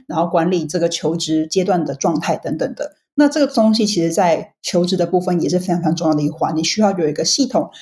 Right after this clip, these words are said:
来帮助你做这个追踪，因为我们今天不太可能只投，呃，五间、十间，那应该都是会投更多。那你要去记录说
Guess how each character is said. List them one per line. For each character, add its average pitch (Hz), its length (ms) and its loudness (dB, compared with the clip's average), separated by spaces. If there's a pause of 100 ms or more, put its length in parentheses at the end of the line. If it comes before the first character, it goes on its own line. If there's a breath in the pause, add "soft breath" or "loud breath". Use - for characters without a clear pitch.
(140 loud breath)
来 180 160 2
帮 208 260 4
助 220 140 2
你 156 220 2 (120)
做 180 300 2
这 190 140 -6
个 151 100 -4
追 160 320 -2
踪， 147 240 2
因 214 100 2
为 220 80 4
我 175 120 2
们 156 100 2
今 180 80 0
天 202 140 2
不 185 80 -4
太 214 160 2
可 208 160 -4
能 151 180 0
只 - 140 -6
投， 147 400 -2 (180)
呃， 156 240 0
五 185 100 2
间、 208 220 2
十 170 220 -2
间， 165 320 0 (100)
那 170 160 -2
应 180 80 2
该 180 80 4
都 180 160 2
是 180 60 -4
会 196 120 2
投 175 200 -4
更 180 200 2
多。 156 220 0 (300 loud breath)
那 220 100 4
你 196 80 4
要 165 140 2
去 196 100 0
记 214 160 2
录 196 140 2
说 190 240 -2